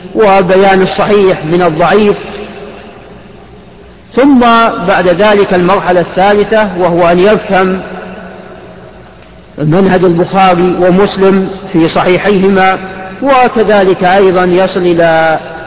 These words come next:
أن يفهم ما في كتب العلل من العلل لابن أبي حاتم أو العلل للدارقطني وأمثال هذه الكتب. فهذه هي المرحلة الثالثة،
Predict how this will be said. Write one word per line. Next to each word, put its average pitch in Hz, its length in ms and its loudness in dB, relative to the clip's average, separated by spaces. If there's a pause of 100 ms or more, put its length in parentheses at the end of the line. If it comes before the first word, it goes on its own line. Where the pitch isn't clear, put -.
أن 190 120 -2
يفهم 185 480 0
ما 170 280 0
في 175 180 0
كتب 196 320 -2
العلل 190 520 0 (720)
من 156 180 2
العلل 175 400 2
لابن 165 180 0
أبي 160 240 0
حاتم 190 520 0 (560)
أو 170 180 2
العلل 175 520 0
للدارقطني 175 1120 0 (160)
وأمثال 185 640 0
هذه 170 340 0
الكتب. 170 360 -2 (1000)
فهذه 185 520 0
هي 196 120 2
المرحلة 202 520 0
الثالثة، 185 580 0